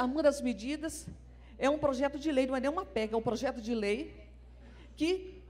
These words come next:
coloca, né, tira a legitimidade do Poder Judiciário, que, aliás, é um dos mais caros e mais morosos do mundo, do nosso país,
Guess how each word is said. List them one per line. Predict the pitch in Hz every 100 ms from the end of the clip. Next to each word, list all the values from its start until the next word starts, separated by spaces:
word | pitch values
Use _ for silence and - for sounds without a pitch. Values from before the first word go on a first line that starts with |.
| - -
coloca, | 311 294 262 311 339 - 190 139 - 202
né, | 220 294 - - - -
tira | - 359
a |
legitimidade | 349 392 381 - 302 240 277 247
do |
Poder | - 277 262
Judiciário, | 269 240 277 240 247
que, |
aliás, | 302 247 247
é | 269
um |
dos | 247 247
mais | 269 277
caros | - 247 233 240
e | 277
mais | 262 302
morosos | 277 269 240 254 240
do | 302
mundo, | 294 320 311
do | 285
nosso | 226 220 -
país, | 240 220 226 - - -